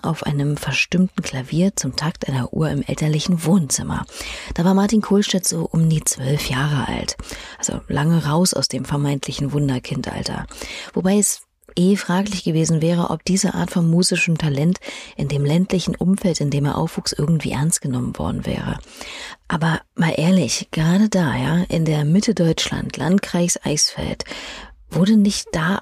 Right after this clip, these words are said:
auch mit einer gewissen argwöhnischen Verwunderung auf einen Jungen geschaut,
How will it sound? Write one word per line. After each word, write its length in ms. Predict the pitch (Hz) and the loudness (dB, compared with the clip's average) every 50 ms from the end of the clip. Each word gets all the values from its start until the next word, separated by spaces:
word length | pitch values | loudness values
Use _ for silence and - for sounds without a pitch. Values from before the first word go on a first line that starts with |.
| - | -2
auch 360 | - 151 160 180 214 - - - | -2 -2 0 0 0 0 2 2
mit 240 | 196 190 - - | 2 2 2 0
einer 220 | - 165 165 170 165 | -2 0 2 2 2
gewissen 360 | - 160 147 165 170 - 196 | 2 0 0 0 0 0 -2
argwöhnischen 760 | - - - 165 - - - 220 220 185 202 202 196 180 160 | -2 -2 -4 -4 -4 -2 0 2 2 2 0 -2 -2 -2 -2
Verwunderung 640 | - 143 139 - - 151 175 202 220 214 214 208 196 | -2 -2 -2 0 2 4 4 4 4 4 4 4 2
auf 100 | 185 - | 2 0
einen 220 | - - 165 160 139 | -2 0 0 2 2
Jungen 220 | 139 156 180 190 | 2 4 4 4
geschaut, 340 | 202 196 220 190 180 185 - | 4 2 2 2 0 0 -2